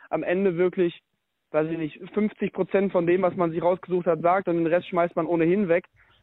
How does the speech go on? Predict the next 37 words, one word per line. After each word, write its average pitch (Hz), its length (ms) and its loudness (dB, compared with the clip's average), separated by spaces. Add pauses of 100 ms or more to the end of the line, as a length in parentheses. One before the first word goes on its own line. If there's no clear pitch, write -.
Äh, 160 400 2
das 151 120 0
ärgert 180 340 2
einen 170 220 2
irgendwie 170 300 0
schon 202 220 2
ein 214 40 2
bisschen, 202 280 0
weil 175 120 4
man 170 140 0
sich 170 80 -4
natürlich 175 320 0
darauf 160 180 -2
vorbereitet 185 480 0
hat, 175 140 2 (320)
aber 165 140 2
es 160 60 0
macht 175 220 0
ja 180 80 4
auch 170 140 0
keinen 165 220 0
Sinn, 185 120 0
jetzt 170 160 0
irgendeinen 165 280 -2
Schmarrn 170 340 0
zu 180 80 0
erzählen, 175 480 0 (380)
äh, 156 260 2
der 165 140 2
dann 165 120 2
uninteressant 170 600 0
fürs 165 140 0
Spiel 180 260 -4
ist 170 120 -2
und 160 120 -4
dann, 156 300 2
äh, 147 440 0